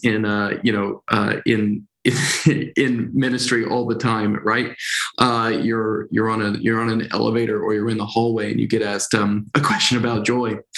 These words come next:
Um, I think that what I would say is I, I would riff on something I once heard Miroslav say, which is that, um,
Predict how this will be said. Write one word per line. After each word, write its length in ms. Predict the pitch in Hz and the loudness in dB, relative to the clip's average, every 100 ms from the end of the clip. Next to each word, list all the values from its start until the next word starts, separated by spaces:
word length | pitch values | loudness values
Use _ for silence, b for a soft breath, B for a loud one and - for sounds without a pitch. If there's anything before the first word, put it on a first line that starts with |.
| B B B | B B B
Um, 580 | - 123 120 117 117 117 - - - - _ _ _ _ _ _ | 0 2 2 0 0 -4 -8 -8 -8 -10 _ _ _ _ _ _
I 100 | 139 | 2
think 160 | 156 180 | 2 2
that 120 | 160 | 0
what 140 | 151 | 0
I 100 | 139 | -2
would 180 | 131 120 | 0 0
say 140 | 127 117 | 0 0
is 100 | 113 | 0
I, 80 | |
I 160 | 110 135 | 0 0
would 160 | 139 127 | 0 0
riff 260 | 143 185 | 0 0
on 180 | 170 135 | 0 0
something 380 | - 131 131 120 | 0 0 0 0
I 80 | 110 | 0
once 360 | 110 117 - | 0 -2 0
heard 320 | 113 110 110 - | 0 2 0 0
Miroslav 580 | 123 123 117 - 104 101 | 0 0 0 0 0 0
say, 480 | - 104 98 95 - - | 2 2 0 -2 -4 0
which 240 | 127 120 | 0 2
is 200 | 131 113 | 0 0
that, 300 | 127 117 110 | 0 0 -2
um, 440 | 101 104 104 104 | 0 0 2 0